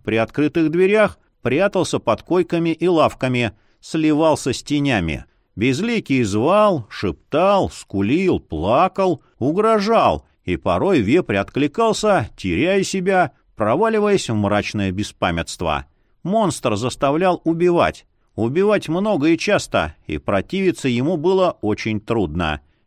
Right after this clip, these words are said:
Не раз и не два вепрь приходил в себя окровавленный среди изрубленных тел и не мог вспомнить, где он и что произошло. И это сводило с ума. Иногда по ночам,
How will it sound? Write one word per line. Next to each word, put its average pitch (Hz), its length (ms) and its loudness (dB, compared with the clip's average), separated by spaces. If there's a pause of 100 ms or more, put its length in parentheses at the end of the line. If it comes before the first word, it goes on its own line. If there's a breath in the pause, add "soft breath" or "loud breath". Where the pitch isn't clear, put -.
Не 120 240 -2
раз 220 320 0
и 135 60 -2
не 151 120 0
два 190 260 0
вепрь 143 360 0
приходил 131 560 -2
в - 40 -12
себя 139 380 0
окровавленный 190 840 0 (160 soft breath)
среди 196 560 -2
изрубленных 143 640 0
тел 208 400 -2 (280)
и 101 160 0
не 113 140 0
мог 190 220 -2
вспомнить, 175 720 -2
где 95 400 0
он 175 260 0 (100)
и 175 80 -2
что - 260 -4
произошло. 98 800 0 (460)
И 196 160 -4
это 135 540 0
сводило 95 540 -2
с - 120 -10
ума. 92 400 0 (420)
Иногда 160 520 0
по 135 140 -2
ночам, 151 540 -2